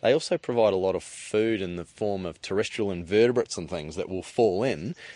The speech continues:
So not only are the trees providing bank holding and shade to keep water temperatures cooler, um, they're also providing a source of food for the other fish that live here. And in urban streams, that's particularly important, I think, because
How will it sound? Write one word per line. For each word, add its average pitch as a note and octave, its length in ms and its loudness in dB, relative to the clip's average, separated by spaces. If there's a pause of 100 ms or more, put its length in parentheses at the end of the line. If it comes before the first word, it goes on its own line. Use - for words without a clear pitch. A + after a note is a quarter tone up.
So G#2 180 2
not C3+ 180 2
only G#2+ 280 2
are F2 40 0
the F2+ 80 -2
trees F#2 300 -2
providing E2 380 -4
bank F2 260 -2
holding E2+ 340 -2
and D2+ 120 -6
shade E2+ 600 0
to - 100 -18
keep - 180 -4
water F#2+ 260 -4
temperatures - 400 -12
cooler, A#2+ 460 -2 (380)
um, G2+ 100 0
they're G2+ 100 2
also D3 220 -2
providing F#2 300 0
a F2 40 -8
source - 220 -10
of - 80 -14
food F#2+ 300 0
for - 80 -12
the D#2+ 80 -2
other D#2 120 -4
fish - 220 -8
that B1 140 -8
live G#2 200 -2
here. C2 260 -4 (440)
And G2 300 -2
in G#2+ 100 -2
urban D#3+ 280 6
streams, G2 300 -4
that's B2 140 0
particularly - 480 -6
important, E2 400 -4
I D#2+ 40 -4
think, - 320 -8
because F#2+ 580 0